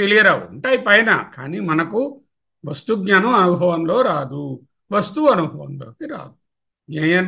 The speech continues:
లేదు, జ్ఞేయాన్ని చూపించే జ్ఞానం కూడా అప్పుడు లేదు. కానీ అక్కడ స్వరూప జ్ఞానము అంటే చైతన్యము అంటే బ్రహ్మము అంటే ఆత్మ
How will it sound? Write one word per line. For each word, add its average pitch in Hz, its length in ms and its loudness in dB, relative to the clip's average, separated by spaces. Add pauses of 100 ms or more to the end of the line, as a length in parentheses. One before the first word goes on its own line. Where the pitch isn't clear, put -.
లేదు, 233 240 -2 (460)
జ్ఞేయాన్ని 240 540 4
చూపించే 175 400 -8 (140)
జ్ఞానం 147 320 -4 (120)
కూడా 196 180 0 (440)
అప్పుడు 220 280 -8 (100)
లేదు. 127 320 -4 (340)
కానీ 135 300 -4 (420)
అక్కడ 196 200 0 (120)
స్వరూప 208 380 0 (200)
జ్ఞానము 151 500 0 (460)
అంటే 139 200 -6 (200)
చైతన్యము 151 760 -2 (460)
అంటే 147 220 -4 (160)
బ్రహ్మము 139 600 -6 (500)
అంటే 120 220 -6 (240)
ఆత్మ 135 320 -8